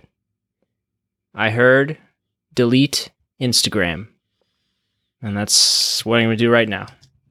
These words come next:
I'm gonna do it right now.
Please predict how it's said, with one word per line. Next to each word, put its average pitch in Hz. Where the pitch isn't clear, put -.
I'm -
gonna 113
do 123
it -
right 139
now. 95